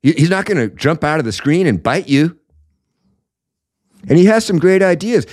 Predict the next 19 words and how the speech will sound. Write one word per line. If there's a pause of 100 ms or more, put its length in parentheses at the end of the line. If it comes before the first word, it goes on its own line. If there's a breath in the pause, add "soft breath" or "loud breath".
He
has
conservative
values.
Why
would
you? (180 loud breath)
Now, (320)
yes, (600 soft breath)
be
critical
of (260 soft breath)
those (300)
who
are
true
rhinos.
Be
critical